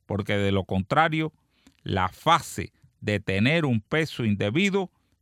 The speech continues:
puede ser muy perjudicial. Y debemos observar las características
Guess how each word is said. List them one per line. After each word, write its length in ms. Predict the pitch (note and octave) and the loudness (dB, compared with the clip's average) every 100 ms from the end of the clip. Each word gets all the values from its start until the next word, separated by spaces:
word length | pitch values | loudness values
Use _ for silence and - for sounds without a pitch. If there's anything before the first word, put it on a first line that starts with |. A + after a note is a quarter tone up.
| _ | _
puede 440 | - B2+ D3+ C#3 A2+ | -4 0 2 0 -2
ser 420 | - C#3+ D3 C#3+ - _ _ - | -2 0 0 -2 -14 _ _ -4
muy 360 | G2 A#2 C3+ | 0 2 2
perjudicial. 840 | B2 A2+ F2 F#2+ F#2 E2+ G#2+ F2 C#2+ _ _ _ _ - - - _ | 0 -4 -4 -4 -6 -6 -4 -4 -6 _ _ _ _ -20 -20 -20 _
Y 100 | A2 | 0
debemos 440 | C3 C#3+ E3+ F3 | 2 2 2 2
observar 760 | D3+ B2 - A2 A#2 D#3 E3 F#3+ _ _ _ - | 0 0 -2 0 2 2 2 -6 _ _ _ -4
las 220 | A2 A#2 | 0 0
características 1300 | - B2 B2+ A2 - D#3 F#3 - B2 F#2+ F2 - | 0 2 2 -2 -2 0 0 -2 -6 -4 -6 -8